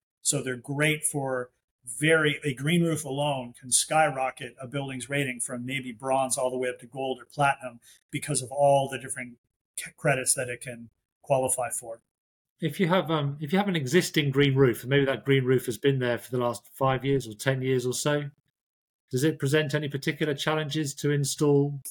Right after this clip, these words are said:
Speaker 2: solar panels afterwards?
Speaker 1: Unfortunately, I mean, anything's possible with the right amount of money.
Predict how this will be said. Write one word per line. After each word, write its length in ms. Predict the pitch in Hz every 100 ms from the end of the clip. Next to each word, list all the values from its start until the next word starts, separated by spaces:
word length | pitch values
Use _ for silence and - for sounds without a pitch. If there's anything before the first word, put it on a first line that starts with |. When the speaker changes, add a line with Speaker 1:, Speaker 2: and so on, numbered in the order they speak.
| - -
Speaker 2:
solar 260 | - 139
panels 320 | 139 143 139 135
afterwards? 480 | 135 151 156 - -
Speaker 1:
Unfortunately, 1160 | 151 143 - - - 175 208 208 190 165 147 147 151
I 80 | 147
mean, 280 | 147 143 143
anything's 480 | 175 196 190 170 -
possible 560 | 165 175 - 196 208
with 140 | 139 143
the 100 | 131
right 260 | 135 139
amount 300 | 135 143 135
of 60 | 127
money. 340 | 139 147 175